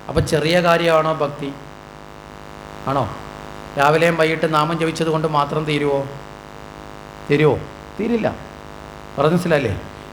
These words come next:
ഏറ്റവും സുന്ദരനമായ, ഏറ്റവും നല്ല വ്യക്തിയെ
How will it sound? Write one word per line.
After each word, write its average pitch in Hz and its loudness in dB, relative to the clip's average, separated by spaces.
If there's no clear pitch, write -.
ഏറ്റവും 233 6
സുന്ദരനമായ, 196 4
ഏറ്റവും 208 4
നല്ല 180 2
വ്യക്തിയെ 175 4